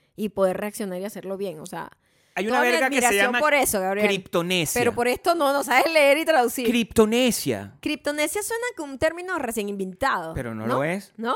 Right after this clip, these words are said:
Speaker 2: No, porque cripto,
Speaker 1: Ah,
Speaker 2: acuérdate que tiene que
Speaker 1: otra
Speaker 2: ver con,
Speaker 1: posible
Speaker 2: con
Speaker 1: explicación para el fenómeno del
Speaker 2: Claro.
Speaker 1: déjà, déjà vu es con la, con lo que se le llama criptonesia,
Speaker 2: Criptonesia.
Speaker 1: lo cual es,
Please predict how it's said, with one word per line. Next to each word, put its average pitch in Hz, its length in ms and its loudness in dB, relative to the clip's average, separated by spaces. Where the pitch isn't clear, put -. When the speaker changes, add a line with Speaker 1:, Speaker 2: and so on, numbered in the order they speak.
Speaker 2:
No, 127 300 -8
porque 127 160 -14
cripto, 202 560 -8
Speaker 1:
Ah, 180 80 4
Speaker 2:
acuérdate 190 240 2
que 180 80 0
tiene 175 160 6
que 175 80 2
Speaker 1:
otra 151 140 4
Speaker 2:
ver 175 60 -2
con, 359 100 2
Speaker 1:
posible 339 420 2
Speaker 2:
con 330 80 2
Speaker 1:
explicación 294 640 0
para 294 160 0
el 247 100 -4
fenómeno 262 480 -8
del 254 160 -8
Speaker 2:
Claro. 240 420 -2
Speaker 1:
déjà, 247 220 -2
déjà 277 180 2
vu 233 260 -2
es 254 500 2
con 311 280 -6
la, 220 800 0
con 247 160 -4
lo 240 100 -4
que 233 100 -6
se 226 120 -6
le 214 140 -4
llama 320 240 0
criptonesia, 208 960 -6
Speaker 2:
Criptonesia. - 320 -4
Speaker 1:
lo 240 60 -4
cual 277 360 4
es, 294 500 -2